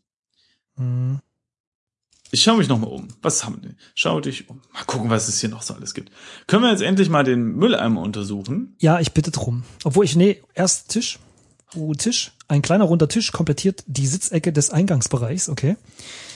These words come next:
Speaker 1: Und dann die Bank. Die Bank hier im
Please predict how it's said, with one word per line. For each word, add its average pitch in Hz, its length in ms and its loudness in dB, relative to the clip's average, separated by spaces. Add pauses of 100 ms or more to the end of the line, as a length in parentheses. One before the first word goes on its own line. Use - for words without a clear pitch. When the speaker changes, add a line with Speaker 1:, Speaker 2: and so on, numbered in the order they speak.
(440)
Speaker 1:
Und 151 460 6
dann 139 80 2
die 135 80 2
Bank. 170 220 0 (1700)
Die 147 80 4
Bank 156 240 4
hier 185 240 0
im 151 160 0